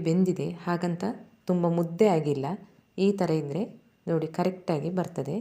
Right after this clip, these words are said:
ಕಾದ ಎಣ್ಣೆಗೆ ಹಿಟ್ಟಿನಲ್ಲಿ ಮುಳುಗಿಸಿಕೊಂಡು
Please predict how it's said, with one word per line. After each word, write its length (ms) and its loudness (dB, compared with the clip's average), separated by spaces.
ಕಾದ 300 2
ಎಣ್ಣೆಗೆ 400 -2
ಹಿಟ್ಟಿನಲ್ಲಿ 480 2
ಮುಳುಗಿಸಿಕೊಂಡು 640 -4